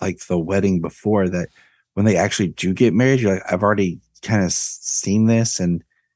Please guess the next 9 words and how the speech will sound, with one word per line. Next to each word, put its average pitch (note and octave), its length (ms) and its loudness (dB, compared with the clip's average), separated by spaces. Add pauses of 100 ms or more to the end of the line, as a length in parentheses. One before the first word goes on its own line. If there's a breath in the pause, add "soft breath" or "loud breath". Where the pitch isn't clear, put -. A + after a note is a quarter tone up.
(1000)
you A#2+ 480 -2
know, G2 220 2
like, F#2 200 0 (260)
you've A2 240 0
already, A#2 300 6
that A2 200 4
emotion's G#2 480 4
already F2+ 200 2
been F2 240 -2